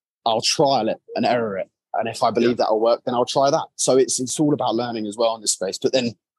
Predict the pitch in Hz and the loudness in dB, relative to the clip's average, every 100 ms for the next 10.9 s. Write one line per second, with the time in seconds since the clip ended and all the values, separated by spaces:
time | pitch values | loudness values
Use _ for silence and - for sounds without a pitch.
0 | _ _ _ _ - 117 107 - 131 131 | _ _ _ _ -2 2 2 0 2 4
1 | 131 120 120 120 117 104 101 107 - 117 | 4 4 4 4 4 2 0 0 -2 0
2 | 110 110 104 98 _ _ _ _ 117 117 | 2 2 0 -4 _ _ _ _ 0 0
3 | - 107 110 104 98 - 104 98 92 101 | 2 2 2 2 0 -2 -2 0 0 -2
4 | 98 101 110 90 - 85 - - _ 123 | -2 2 2 2 0 -6 -6 -8 _ -6
5 | 110 - _ 101 107 101 104 104 - 113 | -6 -10 _ -2 0 0 0 -4 0 0
6 | - 113 98 85 - 131 113 95 - 95 | 2 2 2 2 2 4 4 2 0 0
7 | 101 95 87 - 90 80 _ _ _ _ | 0 -2 -2 -4 -6 -12 _ _ _ _
8 | _ _ _ _ _ _ - 466 _ 359 | _ _ _ _ _ _ -16 -14 _ -4
9 | 240 - - - 156 180 - - 120 127 | -2 0 0 -2 -4 0 0 0 0 0
10 | 135 127 127 120 139 123 131 113 | 2 2 2 2 2 2 2 0